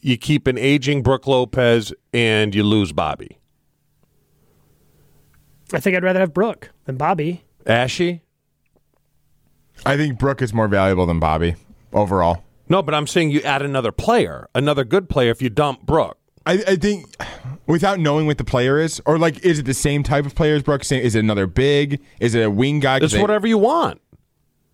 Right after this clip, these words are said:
Speaker 1: But let's just say you're losing Bobby, keeping Brook.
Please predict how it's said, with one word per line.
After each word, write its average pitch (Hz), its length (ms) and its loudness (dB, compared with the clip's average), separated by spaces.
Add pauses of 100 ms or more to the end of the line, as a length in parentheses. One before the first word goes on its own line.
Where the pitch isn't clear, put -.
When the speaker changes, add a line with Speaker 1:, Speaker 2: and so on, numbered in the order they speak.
(300)
Speaker 1:
But 190 160 0
let's 208 220 -2
just 214 240 -6
say 214 360 0
you're 170 240 0
losing 190 420 0
Bobby, 156 340 0
keeping 151 400 -4
Brook. 113 220 0